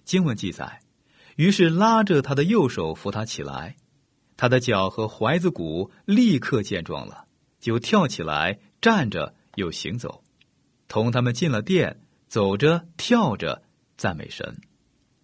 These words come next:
好，这是路加医生所写的书。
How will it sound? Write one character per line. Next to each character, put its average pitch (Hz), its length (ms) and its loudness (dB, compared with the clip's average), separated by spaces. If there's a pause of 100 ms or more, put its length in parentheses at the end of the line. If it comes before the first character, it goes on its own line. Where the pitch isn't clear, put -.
(1500)
好， - 200 -4 (340)
这 143 100 4
是 139 300 4
路 165 180 4
加 135 160 4
医 135 120 2
生 135 340 2
所 107 160 -2
写 82 160 -6
的 80 100 -6
书。 120 320 -6